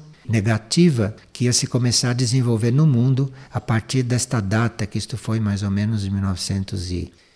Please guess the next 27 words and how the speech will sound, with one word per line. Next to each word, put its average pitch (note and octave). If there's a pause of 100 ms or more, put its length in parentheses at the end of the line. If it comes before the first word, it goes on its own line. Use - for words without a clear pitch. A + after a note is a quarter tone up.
(300)
quinze, G#2+
ou F#2
dezesseis, G2
dezessete, G2 (360)
e B2+
o A#2+
que D3
vinha B2+
depois C#3
disto, D3
nós A2+
estamos G#2+
assistindo. C3+ (400)
Então, E3+
foi D#3
muito F3+
importante E3+ (380)
que C3+
esses -
fatos D#3+
se E3+
dessem, B2 (640)
porque C3
se -
isso E3+
se F#3
deu A#2+